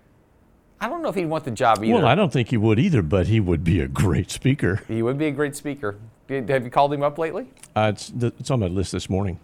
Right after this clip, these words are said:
Speaker 1: Okay. Call him up, say, "Throw
Speaker 2: Hey,
Speaker 1: your hat in the ring."
Speaker 2: Judge Poe.
Speaker 1: Yeah, we used to have him on the show quite often. So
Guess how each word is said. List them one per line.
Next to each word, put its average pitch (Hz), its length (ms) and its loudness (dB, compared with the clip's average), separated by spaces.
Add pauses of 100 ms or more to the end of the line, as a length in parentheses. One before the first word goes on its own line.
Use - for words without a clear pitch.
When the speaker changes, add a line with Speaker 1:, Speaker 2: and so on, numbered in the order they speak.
Speaker 1:
Okay. 156 260 -6 (500)
Call 147 180 2
him 185 100 0
up, 262 120 -6
say, 151 140 -4
"Throw 151 180 0
Speaker 2:
Hey, 175 60 4
Speaker 1:
your 180 80 -2
hat 185 120 0
in - 60 -12
the 143 80 -6
ring." 104 180 -4
Speaker 2:
Judge 156 260 -2
Poe. 185 280 -2 (240)
Speaker 1:
Yeah, 170 180 -2 (220)
we 120 80 -6
used 127 100 -6
to 147 60 -2
have 135 120 -2
him 135 140 -4
on 131 80 -6
the 131 60 -8
show 139 240 -6
quite 131 200 -2
often. 98 360 -8
So 104 340 -6